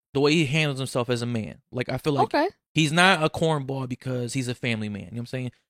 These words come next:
Speaker 1: He's not a cornball because he wifed up a woman that already had a child. I don't, I don't think that's what makes him corny.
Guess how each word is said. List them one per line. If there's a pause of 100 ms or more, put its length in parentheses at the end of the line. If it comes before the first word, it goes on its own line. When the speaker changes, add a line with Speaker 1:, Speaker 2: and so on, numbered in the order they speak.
(100)
Speaker 1:
He's
not
a
cornball
because (920)
he
wifed
up
a
woman
that
already
had
a
child.
I
don't,
I
don't
think
that's
what
makes
him
corny.